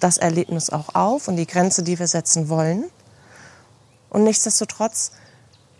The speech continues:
verschwindet das irgendwo im Nirvana. Es sei denn, es tritt so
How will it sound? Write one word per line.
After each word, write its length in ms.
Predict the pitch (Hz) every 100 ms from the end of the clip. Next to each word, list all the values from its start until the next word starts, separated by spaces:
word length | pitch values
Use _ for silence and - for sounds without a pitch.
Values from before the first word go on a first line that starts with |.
| -
verschwindet 540 | - 196 208 262 254
das 160 | 202 185
irgendwo 420 | 220 247 247 196
im 100 | 190
Nirvana. 640 | 185 185 165 151 147 147 - - -
Es 180 | 185 -
sei 300 | 208 233 302
denn, 380 | 196 170 196 262 - - -
es 180 | - -
tritt 200 | - 180
so 480 | - 175 247 330